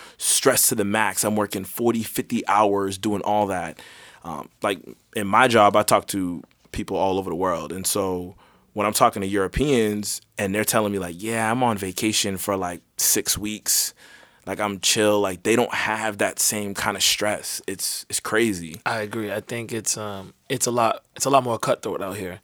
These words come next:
Speaker 1: It is.
Speaker 2: And, um, especially, I just, I keep bringing it back to Boston 'cause that's what we know, right? Like,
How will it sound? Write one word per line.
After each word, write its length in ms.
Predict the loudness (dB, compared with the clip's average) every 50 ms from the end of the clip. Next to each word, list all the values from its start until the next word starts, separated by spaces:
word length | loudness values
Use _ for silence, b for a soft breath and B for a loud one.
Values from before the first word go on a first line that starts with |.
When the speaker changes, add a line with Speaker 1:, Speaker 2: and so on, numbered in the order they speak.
| -2 0
Speaker 1:
It 120 | 4 6
is. 300 | 6 6 4 4 0 -8 -12 _ _ _ -12
Speaker 2:
And, 360 | -10 -8 -6 -6 -8 -6 -6 -8
um, 240 | -8 -8 -10 -12 -16 _ _ _ _ _ _ -6
especially, 720 | -2 0 0 4 4 4 4 4 4 2 2 2 2 0 -4 _ _ _ _ _ _ _ _ _ _ _ -20 -8 0
I 120 | 2 2 2
just, 180 | 2 0 -4 -4 -2 2
I 100 | 2 2
keep 180 | 4 2 0 0
bringing 200 | 0 0 0 0
it 60 | 2
back 160 | 2 0 0 -2
to 80 | -6
Boston 340 | 0 2 2 2 2 0 -4
'cause 100 | -2 -2
that's 160 | -2 -2 0
what 100 | -2 -2
we 120 | -4 -4 -4
know, 200 | -2 0 0 0
right? 280 | 0 -2 -4 -4 -4 -2
Like, 220 | -2 -2 -2